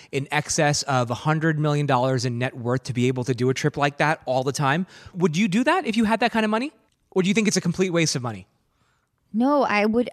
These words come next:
Speaker 2: I would donate it to all the causes I believe in, Sim. <laughs>
Speaker 1: I, I, I, I, I
Speaker 2: <laughs> No.
Speaker 1: sort of
Speaker 2: No,
Speaker 1: believe
Speaker 2: would you? I don't know.
Speaker 1: <laughs> Yeah, of course I would.
Speaker 2: But for three days?
Speaker 1: Maybe.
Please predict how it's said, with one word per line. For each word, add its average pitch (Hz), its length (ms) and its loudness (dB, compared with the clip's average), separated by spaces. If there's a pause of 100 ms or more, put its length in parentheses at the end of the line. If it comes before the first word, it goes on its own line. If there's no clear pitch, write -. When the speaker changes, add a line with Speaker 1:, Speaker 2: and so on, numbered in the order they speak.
Speaker 2:
I 220 160 2
would 254 180 2
donate 220 480 2
it - 140 -4
to 196 80 0
all 185 180 2
the 180 80 0
causes 180 460 -2
I 165 80 0
believe 160 340 0
in, 143 180 0
Sim. 143 400 -2 (460)
<laughs> - 140 -2 (880)
Speaker 1:
I, - 180 -12 (100)
I, 202 120 4 (200)
I, 196 300 0
I, - 300 -2
I 156 120 0
Speaker 2:
<laughs> - 60 -4
No. 214 160 0
Speaker 1:
sort 220 240 2
of 147 60 -2
Speaker 2:
No, 359 140 2
Speaker 1:
believe 370 100 2
Speaker 2:
would 247 200 2
you? 370 440 2 (120)
I 285 120 0
don't 392 180 0
know. 233 320 0
Speaker 1:
<laughs> - 20 0
Yeah, 440 200 0
of - 80 -6
course 403 340 0
I 294 100 2
would. 190 280 2
Speaker 2:
But 349 160 -2
for 320 100 -2
three 294 320 -4
days? 285 680 -2 (1040)
Speaker 1:
Maybe. 311 580 0